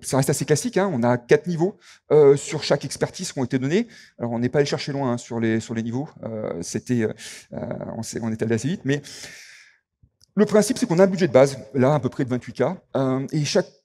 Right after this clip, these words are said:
euh, chaque niveau va me permettre de pouvoir augmenter, euh, là-dessus. On a quand même valorisé un peu plus toute la partie expertise, parce que c'est quand même le métier. Euh, et au final, on se retrouve, euh, donc chaque niveau permet d'augmenter le, le tout.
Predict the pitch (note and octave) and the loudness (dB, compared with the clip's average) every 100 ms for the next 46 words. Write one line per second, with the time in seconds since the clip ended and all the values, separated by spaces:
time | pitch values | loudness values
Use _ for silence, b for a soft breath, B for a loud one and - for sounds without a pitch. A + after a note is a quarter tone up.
0 | - D3+ C#3 C3+ C3 - A#3+ - F#3 F3 | -6 -2 0 0 0 -2 -2 -4 -8 -4
1 | A#3+ C#3+ C3 C3+ E3 D3+ C3 C#3+ C#3 F#3 | -2 -2 0 0 0 -2 -6 -6 -2 0
2 | C#3 D#3+ D3+ E3 A3+ C4 - - C#3+ C#3 | 0 -2 -6 -6 -4 -6 -6 -4 0 2
3 | C3+ C3+ C3+ C#3+ - A#3+ - C#3 E3 D#3+ | 2 2 0 0 -2 -4 -2 -2 0 2
4 | C#3 D3+ C#3+ D#3 D#3+ G3 G3 G#3 - B2 | 2 2 0 0 0 -4 -8 -8 -2 -2
5 | - - C3+ C3+ C#3+ - F3+ - - - | -2 -2 -4 -2 -6 -6 -10 -8 -8 -6
6 | A#2+ A#2+ A#2 A#2+ C#3 - B B B B | -4 -4 -4 -4 -8 -12 B B B B
7 | - C3+ C3+ C3 - C#3+ D#3+ D3+ - E3+ | -2 0 2 0 -2 -4 -4 -4 0 2
8 | E3 - D3 G3+ G#3 B2 - C#3+ - G3 | 2 0 2 4 4 -2 -6 -12 -10 -4
9 | C#3+ C#3 C3+ B - - B2+ A#2+ G#2 F2 | 2 2 0 B -6 -2 0 0 -2 -2
10 | B1 C3+ - D3 D3+ C3+ F#3 C#3+ C3 C3 | -2 -4 -4 -6 -4 -4 -2 0 0 -2
11 | C3+ - D3+ C3 B2+ C3 B3 | -4 -2 0 2 0 0 -4